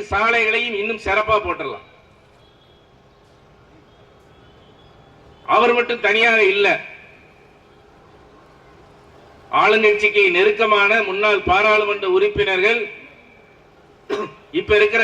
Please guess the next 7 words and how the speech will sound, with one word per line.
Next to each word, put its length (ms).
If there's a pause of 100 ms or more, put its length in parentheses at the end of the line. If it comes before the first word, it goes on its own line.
(120)
சட்டமன்ற 480 (100)
உறுப்பினர்கள், 600 (1500)
இவர்களோட 600 (160)
துணையோடு 580
தான் 180
இதெல்லாம் 340
நடக்குது. 340